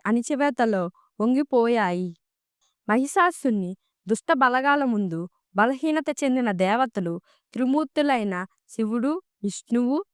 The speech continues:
బ్రహ్మదేవుని శరణు కోరారు. ఆ త్రిమూర్తుల క్రోధాగ్ని ఒక తేజంగా మారింది. ఆ తేజం సమీకృతమై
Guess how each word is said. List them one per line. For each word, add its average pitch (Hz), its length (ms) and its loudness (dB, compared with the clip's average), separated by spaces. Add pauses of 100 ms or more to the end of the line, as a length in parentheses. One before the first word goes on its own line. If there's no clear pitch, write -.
బ్రహ్మదేవుని 233 800 0
శరణు 233 380 -2
కోరారు. 196 640 0 (400)
ఆ 240 120 4
త్రిమూర్తుల 254 800 -2 (240)
క్రోధాగ్ని 233 720 0
ఒక 208 200 -4
తేజంగా 220 600 -2
మారింది. 180 680 -4 (380)
ఆ 240 120 6
తేజం 254 560 0 (260)
సమీకృతమై 247 960 -2